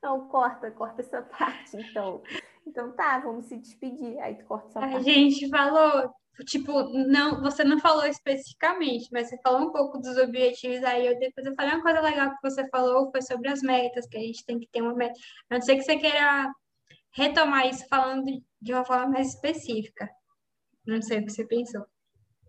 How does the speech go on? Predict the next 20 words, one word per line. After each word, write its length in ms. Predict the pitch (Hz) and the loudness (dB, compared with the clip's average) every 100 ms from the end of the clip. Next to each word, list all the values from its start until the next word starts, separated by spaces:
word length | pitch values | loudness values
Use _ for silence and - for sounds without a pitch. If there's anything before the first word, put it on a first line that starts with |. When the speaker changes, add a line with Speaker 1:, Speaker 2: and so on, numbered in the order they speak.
| _ _ _ | _ _ _
Speaker 1:
É, 160 | 349 277 | -2 0
eu 100 | 233 | 0
ia 160 | 240 | -4
falar 300 | 247 254 247 | -6 -6 -6
mais 180 | 226 233 | -6 -10
aprofundado 680 | 262 240 240 262 262 233 214 | -8 -10 -8 -8 -6 -6 -6
um 100 | 220 | -10
pouco, 300 | 220 214 214 | -6 -6 -6
falar 360 | 233 208 185 196 | -8 -6 -6 -10
sobre 540 | - 208 190 190 190 | -14 -12 -12 -10 -12
metas, 600 | 190 185 180 190 185 190 190 _ - - | -10 -10 -10 -12 -10 -12 -12 _ -20 -16
é, 420 | 185 185 180 175 170 | -10 -10 -10 -14 -16
pra, 560 | - 190 180 170 170 170 175 _ _ | -8 -4 -2 -4 -8 -14 -18 _ _
ia 140 | 226 | -10
falar 260 | 226 254 220 | -8 -8 -8
sobre 240 | 226 220 | -8 -10
o 20 | 214 | -10
método 380 | 202 202 214 214 | -12 -12 -14 -12
smart, 360 | 226 208 220 - | -10 -10 -10 -10
mas 320 | 466 453 | -10 -10